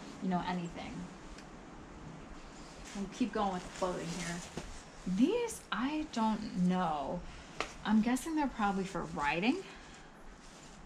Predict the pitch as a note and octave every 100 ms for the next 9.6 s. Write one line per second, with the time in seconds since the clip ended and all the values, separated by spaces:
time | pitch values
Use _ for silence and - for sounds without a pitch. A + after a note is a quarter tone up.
0 | - - - - - - - - - -
1 | - F#3+ G3 F#3 C#4+ D4+ - C4 A3+ F#3+
2 | F#3 F3+ F3+ F3+ - E3+ E3 E3 D#3 D3
3 | E3 - E3+ E3+ E3+ E3 E3 E3+ E3+ E3+
4 | E3 E3 F3 F3+ F3+ - - - - -
5 | - - - - - - - - - -
6 | - - - - - - - - - -
7 | - - - - - F3 G3 G#3+ G#3+ F3+
8 | D#3+ D#3+ C3 F3+ - - E3+ D#3 C#3 F3
9 | - - G#3 - - -